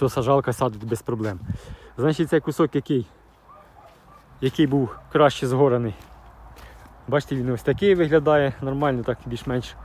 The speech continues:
Тобто, якби ще тако було все, можна було б садити без проблем. Так само і туди воно так само виглядає. Ну, а те, що, як ви бачите, вон там,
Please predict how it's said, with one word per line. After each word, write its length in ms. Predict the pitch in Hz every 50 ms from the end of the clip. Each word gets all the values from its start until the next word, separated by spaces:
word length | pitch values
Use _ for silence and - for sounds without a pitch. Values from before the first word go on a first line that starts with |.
| - - - - - -
Тобто, 240 | - 147 - - 151
якби 200 | 147 131 135 160
ще 120 | - - 131
тако 220 | 147 139 - 156
було 220 | 135 139 135 143
все, 320 | 139 - - - 156 151 135 -
можна 240 | 143 139 117 135
було 120 | 123 131 127
б 40 | - - - - -
садити 360 | - - 139 127 139 131 135
без 140 | 123 123 -
проблем. 360 | - - 120 120 120 110 98 - - - - - - - - - - - - - - - - - - - - - - - - -
Так 140 | - 127 -
само 220 | - 139 131 131
і 20 | 123
туди 200 | - 139 127 135
воно 260 | 117 107 104 104 101
так 140 | - 98 -
само 220 | - 107 101 101
виглядає. 420 | 104 104 95 - - - - - - - - - - - - - - - - - - - - - - - -
Ну, 200 | 143 156 180 185
а 100 | 170 156
те, 180 | - - 175 160
що, 220 | - - 156 131 - - - - - - - - - - - - - - -
як 180 | 135 135 - 143
ви 100 | 143 143
бачите, 440 | 131 156 147 135 - - - 147
вон 200 | 143 139 139 139
там, 260 | 135 175 175 175 160